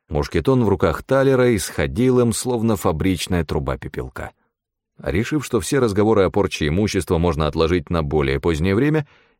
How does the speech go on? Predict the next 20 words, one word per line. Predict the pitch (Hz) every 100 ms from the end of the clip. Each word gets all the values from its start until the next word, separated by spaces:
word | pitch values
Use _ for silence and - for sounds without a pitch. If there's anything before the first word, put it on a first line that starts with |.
| -
я | 113 127
бросился | 87 92 82 76 76
к | 71
кабинету. | 69 62 62 64 - _ _ _ _ _
Он | - 127
находился | 95 95 110 104 90
в |
противоположном | - 90 85 80 82 82 76 71
конце | 71 - 67
здания, | 62 117 127 69 62
и |
мне | 64 127
следовало | 135 127 123 113 110
преодолеть | 90 85 78 87 110 -
П-образный | 98 87 87 90 76 80
коридор | 73 76 65 98 135
из | 82 69 -
конца | 82 76 - 73
в | -
конец, | 85 120 151 -